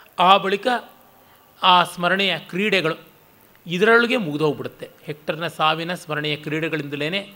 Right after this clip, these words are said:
ಇಲಿಯಡ್ ಮುಗಿಯುತ್ತದೆ. ಈ ಅಕಿಲೀಸನ ಸಾವಿನ ಕಥೆ ಕೂಡ ಅಲ್ಲಿ ಬರೋಲ್ಲ. ಮುಂದಿನ ಬೇರೆ ಬೇರೆ ಗ್ರಂಥಗಳಲ್ಲಿ ಅದು ಬರ್ತದೆ ಅಂತ ನಾನು ಹೇಳಿದ್ದೆ. ಇಲ್ಲಿ ಅವನು ಅದೆಲ್ಲ ವಿವರಗಳನ್ನು ಕೊಡ್ತಾನೆ ಕವಿ.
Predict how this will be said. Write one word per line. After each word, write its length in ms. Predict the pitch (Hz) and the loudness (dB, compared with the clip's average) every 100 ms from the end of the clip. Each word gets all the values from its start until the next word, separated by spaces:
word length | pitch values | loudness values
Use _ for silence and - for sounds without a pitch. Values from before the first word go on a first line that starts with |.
| - - - - | -20 -20 -20 -6
ಇಲಿಯಡ್ 420 | 160 170 170 135 | 0 2 0 -2
ಮುಗಿಯುತ್ತದೆ. 520 | 135 127 127 - 120 - - _ _ _ _ _ - | -8 -6 -6 -8 -12 -14 -20 _ _ _ _ _ -8
ಈ 380 | 156 180 190 180 | -4 0 0 2
ಅಕಿಲೀಸನ 720 | 165 151 240 247 269 262 240 | 2 2 0 0 0 0 -2
ಸಾವಿನ 460 | - 202 208 240 233 208 170 - | 0 4 4 4 0 -2 -4 -8
ಕಥೆ 220 | 170 202 | -6 -6
ಕೂಡ 200 | 190 196 | -2 0
ಅಲ್ಲಿ 200 | 208 143 | 0 0
ಬರೋಲ್ಲ. 320 | 131 127 117 - _ _ _ _ _ - - | -4 -6 -8 -12 _ _ _ _ _ -18 -6
ಮುಂದಿನ 280 | 214 247 247 | -2 0 2
ಬೇರೆ 240 | 202 214 | 4 4
ಬೇರೆ 280 | 214 214 202 | 4 2 0
ಗ್ರಂಥಗಳಲ್ಲಿ 560 | 151 170 175 156 190 | -2 -6 -4 -4 -4
ಅದು 80 | 165 | -6
ಬರ್ತದೆ 380 | 135 139 - 143 | -8 -10 -6 -6
ಅಂತ 140 | 139 | -6
ನಾನು 200 | 196 170 | -6 -6
ಹೇಳಿದ್ದೆ. 560 | 123 131 135 113 110 107 _ _ _ _ - _ 208 | -6 -6 -6 -6 -8 -8 _ _ _ _ -20 _ 0
ಇಲ್ಲಿ 540 | 285 269 202 233 - | 2 2 2 0 -4
ಅವನು 220 | 202 196 208 | -4 -2 -2
ಅದೆಲ್ಲ 340 | 180 214 262 | 2 2 2
ವಿವರಗಳನ್ನು 500 | 277 202 196 190 190 | -2 -2 -2 -2 -4
ಕೊಡ್ತಾನೆ 420 | 214 143 - 135 113 | -4 -6 -4 -4 -6
ಕವಿ. 240 | - 113 | -12 -14